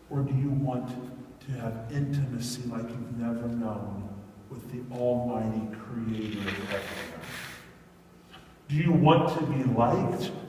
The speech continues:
or do you want to be different, be different to make a difference?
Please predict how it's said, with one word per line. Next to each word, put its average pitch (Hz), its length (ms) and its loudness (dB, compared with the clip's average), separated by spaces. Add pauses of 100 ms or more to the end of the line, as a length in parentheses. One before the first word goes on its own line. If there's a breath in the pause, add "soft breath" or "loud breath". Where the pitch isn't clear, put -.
(100)
or 151 160 8
do 147 120 4
you 156 120 2
want 147 300 6
to 139 120 0
be 165 340 2
different, 123 840 4 (380)
be 175 160 2
different 147 500 6
to - 140 0
make 123 240 4
a 123 100 0 (100)
difference? - 720 -8